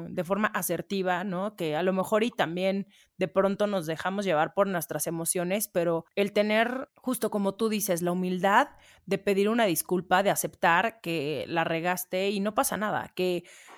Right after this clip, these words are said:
al final las, las dos personas están buscando lo mejor para el proyecto, ¿no? Que en este caso es más, o sea, a mí lo que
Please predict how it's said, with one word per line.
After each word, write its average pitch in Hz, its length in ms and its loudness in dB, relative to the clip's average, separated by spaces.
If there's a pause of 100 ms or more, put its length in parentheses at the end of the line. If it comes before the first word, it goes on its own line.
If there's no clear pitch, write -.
al 202 180 6
final 208 480 2
las, 208 200 6 (320)
las 185 260 0
dos 214 180 2
personas 202 720 0
están 202 880 0
buscando 208 640 2
lo 208 140 2
mejor 196 420 0
para 185 160 2
el 180 120 -2
proyecto, 175 640 -6 (100)
¿no? 220 240 -2
Que 202 80 2
en 202 100 4
este 226 240 0
caso 214 420 4
es 190 180 -6
más, 226 260 2
o 262 80 4
sea, 269 160 8 (260)
a 262 100 2
mí 359 300 0
lo 480 140 -4
que 285 160 0